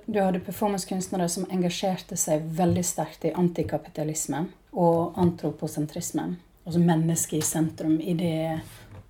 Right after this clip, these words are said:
og kritikken på at mennesket skulle sette seg selv i sentrum. Så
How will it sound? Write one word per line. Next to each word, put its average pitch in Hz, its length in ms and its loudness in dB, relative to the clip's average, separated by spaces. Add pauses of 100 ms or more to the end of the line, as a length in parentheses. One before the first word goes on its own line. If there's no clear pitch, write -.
(100)
og 214 160 -6
kritikken 185 720 -4
på 196 260 2
at 165 160 -2
mennesket 170 580 2
skulle 170 300 -2
sette - 480 -6
seg 160 160 -2
selv 160 260 2
i 160 40 -2
sentrum. 165 580 -2 (480)
Så - 300 0